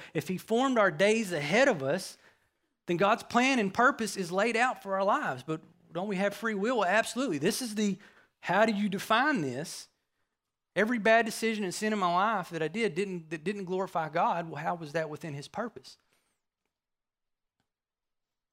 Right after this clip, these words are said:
How do you reconcile the sin in our lives that doesn't glorify God? But we glorify God either indirectly or directly.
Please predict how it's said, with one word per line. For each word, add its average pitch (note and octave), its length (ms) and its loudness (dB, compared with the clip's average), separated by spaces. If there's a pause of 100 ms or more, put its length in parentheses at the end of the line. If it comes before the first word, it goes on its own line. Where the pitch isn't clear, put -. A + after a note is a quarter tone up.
(120)
How D#3 200 -6
do D3 80 -8
you C#3+ 280 -10 (260)
reconcile B2+ 760 -8 (1160)
the B2 60 -16
sin C#3+ 260 -8
in C#3 40 -4
our C3 100 -2
lives C3 280 -6
that C3+ 80 -14
doesn't B2+ 280 -10
glorify A2+ 360 -14
God? C#3 300 -16 (760)
But A#2+ 80 -8
we C3+ 140 -10
glorify E3 480 2
God C3 480 0 (480)
either C3 200 -4
indirectly F#3 840 -4
or D3 100 -8
directly. C3 600 -4